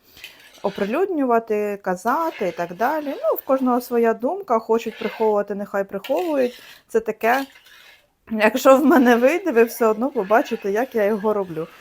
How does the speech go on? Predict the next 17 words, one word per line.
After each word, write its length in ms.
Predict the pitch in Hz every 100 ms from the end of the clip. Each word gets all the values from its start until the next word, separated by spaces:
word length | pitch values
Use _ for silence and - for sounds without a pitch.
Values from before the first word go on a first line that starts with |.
| - _ -
Я 80 |
ніколи 380 | 466 370 311 302
нічого 280 | 294 320 285
не 80 | 254
приховую, 580 | 240 240 302 339 302 233
я 120 | 233
не 140 | 233
бачу, 480 | 208 226 - 226 208 - - - _ _ -
навіть 340 | 233 233 233
якщо 240 | 226 - 233
людина 380 | 214 220 220 202
починає 540 | 208 - 214 208 202
займатися 680 | 202 202 202 220 196 196 190
і 60 |
створює 440 | 190 - 214 202 190
вам 240 | 202 196
конкуренцію, 920 | 185 185 185 202 285 285 240 226